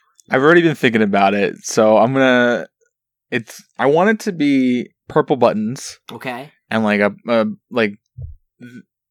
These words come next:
Speaker 1: if you customize your own, you can get different shapes for the stick. There's, like, one with, like, a ball on top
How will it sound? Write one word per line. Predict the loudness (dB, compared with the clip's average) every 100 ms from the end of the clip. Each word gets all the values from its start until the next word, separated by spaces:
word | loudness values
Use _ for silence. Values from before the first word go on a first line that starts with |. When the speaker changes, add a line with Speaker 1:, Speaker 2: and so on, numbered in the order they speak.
| _ _ -6
Speaker 1:
if | -4 -2
you | -4
customize | -2 -4 -4 -6 -2
your | 0
own, | 0 0
you | -4
can | -2
get | -2 -2 -4
different | -4 -4 -2
shapes | -4 -4
for | -6
the | -6 -6
stick. | -8 -6 -6 -2
There's, | -4 -2
like, | -6 -8 -6
one | -4 -4
with, | -4 -6
like, | -6
a | -8
ball | -2 -2 -2
on | -4 -6
top | -4 -6